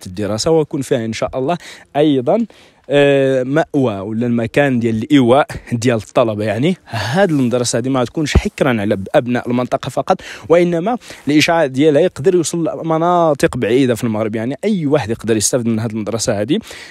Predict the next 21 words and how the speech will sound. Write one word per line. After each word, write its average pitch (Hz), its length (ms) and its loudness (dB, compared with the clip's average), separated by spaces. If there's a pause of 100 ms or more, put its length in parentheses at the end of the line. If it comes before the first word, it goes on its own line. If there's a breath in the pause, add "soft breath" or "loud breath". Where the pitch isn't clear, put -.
(140 loud breath)
إذن 185 460 2
يعني، 135 480 2
آه، 139 180 -6
هنا 120 580 0 (260)
هذه 127 180 0
دعوة 113 300 2
للمحسنين 120 800 0 (300 loud breath)
أنهم 107 440 -2
يساهموا 113 600 -2 (160)
وبكثرة. 127 720 -2 (360 loud breath)
فأنتم 123 1300 0
تعرفون 123 640 2
أن 113 640 -2
من 110 260 -2
بنى، 143 280 0
بنى 123 320 -4
مسجدًا 104 800 -6
يذكر 110 600 -8
فيه 127 400 -4
اسم 113 340 -6
الله 135 760 -4